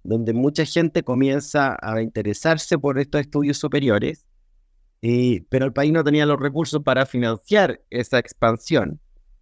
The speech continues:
Entonces, desde ahí se empiezan a aparecer diferentes fórmulas de crédito, eh, en un comienzo con tasas bastante altas y, y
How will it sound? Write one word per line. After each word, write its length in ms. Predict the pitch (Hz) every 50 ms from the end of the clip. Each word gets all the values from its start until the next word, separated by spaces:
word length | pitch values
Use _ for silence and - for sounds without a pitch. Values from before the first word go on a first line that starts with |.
| _ -
Entonces, 760 | - 113 120 - - 135 139 143 143 - 156 147 143 143 -
desde 280 | - 139 147 147 131 139
ahí 220 | 139 151 165 196
se 80 | 185 196
empiezan 360 | 175 151 160 165 - 180 165
a 60 | 156
aparecer 400 | 151 147 143 131 131 - 175 156
diferentes 680 | 147 151 151 151 - 123 120 143 180 202 - 214 190 -
fórmulas 460 | - 170 165 175 170 160 151 151 131
de 140 | 117 123 117
crédito, 680 | - 143 151 139 113 107 101 95 - 101 - 175 - _ _ _ _ _ _ _ _ _ _ _ -
eh, 400 | 104 110 107 110 107 110 107 98 90
en 140 | 113 117
un 100 | 127 139
comienzo 1120 | 147 - - 127 135 143 143 147 143 - - 131 131 127 123 123 120 120 117 113 92 - _ _
con 240 | - 113 113 113 -
tasas 520 | - 131 139 135 - - 135 127 127 117
bastante 760 | 98 101 98 - - 131 139 151 - 127 123 120 117 113 107 -
altas 760 | - - 151 156 147 143 - - 107 107 135 151 - - _ _ _ _ _ _ _ _ _ _ -
y, 600 | 117 113 110 110 110 110 113 113 113 - - _ _
y 220 | - 127 120 -